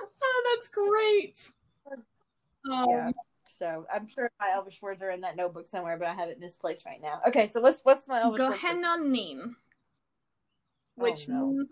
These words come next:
Speaker 1: "I'm sorry."
Speaker 2: Okay. Oh, okay, okay. Gohennon
Speaker 1: Yep.
Speaker 2: nin? Okay, how do you spell?
Speaker 1: G O H.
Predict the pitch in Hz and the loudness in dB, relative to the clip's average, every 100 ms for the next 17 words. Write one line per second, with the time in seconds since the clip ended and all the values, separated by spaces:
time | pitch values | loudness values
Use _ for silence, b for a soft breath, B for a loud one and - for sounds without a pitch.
0 | - 220 226 226 - - 214 202 262 220 | -4 -4 -4 -8 -10 -4 0 0 -2 -12
1 | - _ - _ _ _ _ _ _ _ | -20 _ -20 _ _ _ _ _ _ _
2 | _ _ _ _ _ _ 247 254 247 392 | _ _ _ _ _ _ 2 6 6 4
3 | 359 359 403 359 311 247 233 247 247 277 | -2 -4 -6 -8 -12 -4 -4 -4 -6 -4
4 | 320 339 359 381 - - 277 285 311 427 | -2 -2 -2 -4 -6 -12 -12 -10 -8 -8
5 | 480 _ _ _ _ _ _ _ _ - | -10 _ _ _ _ _ _ _ _ -18
6 | - 214 226 233 247 262 185 - 262 277 | -12 -6 -4 -2 0 0 0 -2 -4 -2
7 | 294 226 202 202 - - - | -4 -6 -6 -8 -12 -16 -16